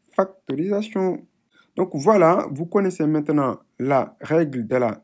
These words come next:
simple distributivité qui consiste à dire que si j'ai K multiplié par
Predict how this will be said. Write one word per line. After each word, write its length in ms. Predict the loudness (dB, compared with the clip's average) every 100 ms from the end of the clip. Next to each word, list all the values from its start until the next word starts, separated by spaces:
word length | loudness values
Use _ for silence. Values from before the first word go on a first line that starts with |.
| _
simple 640 | -10 -4 0 0 0 -2
distributivité 1040 | -4 -8 -12 -8 -6 -6 -6 -4 -2 -2 -4 -12 _ _ -14
qui 180 | -10
consiste 460 | -4 -4 -4 -10 -10 -8
à 120 | -6
dire 320 | -8 -12 -2
que 360 | 4 4 4 -2 _ _ _
si 340 | -4 2 4
j'ai 240 | 4 0 -2
K 460 | 0 2 2 -2 -12 _ _ _ -2
multiplié 540 | -2 -2 -4 0 0
par 260 | -2 -8